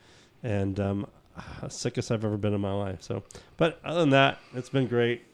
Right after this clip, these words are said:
So, um, yeah, that's good. Anyway, um,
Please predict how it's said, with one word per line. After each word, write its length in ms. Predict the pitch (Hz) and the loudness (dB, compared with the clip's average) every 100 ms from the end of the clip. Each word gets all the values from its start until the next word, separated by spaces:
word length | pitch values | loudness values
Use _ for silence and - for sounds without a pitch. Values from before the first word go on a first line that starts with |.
| - | -20
So, 540 | - 123 120 113 113 110 _ _ - _ _ _ - | -4 0 2 0 -2 -6 _ _ -20 _ _ _ -12
um, 480 | 117 107 107 104 101 104 - 175 | -4 -2 -2 -4 -8 -14 -14 -8
yeah, 80 | 139 | -6
that's 160 | 110 - | -6 -4
good. 240 | 127 110 - - - - - - - - - | -6 -6 -12 -20 -20 -20 -20 -20 -20 -14 -2
Anyway, 340 | 131 120 113 - - | 0 2 0 -4 -10
um, 400 | 120 120 117 101 | -4 -4 -4 -10